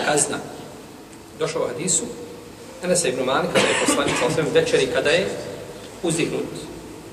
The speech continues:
na Mi'rađu, jel tako,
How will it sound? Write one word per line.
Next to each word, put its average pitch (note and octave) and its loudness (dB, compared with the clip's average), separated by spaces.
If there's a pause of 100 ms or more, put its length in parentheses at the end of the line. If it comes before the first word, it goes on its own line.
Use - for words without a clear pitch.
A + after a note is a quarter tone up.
(1300)
na C3+ -4
Mi'rađu, C#3 4 (120)
jel C3+ 4
tako, D3 0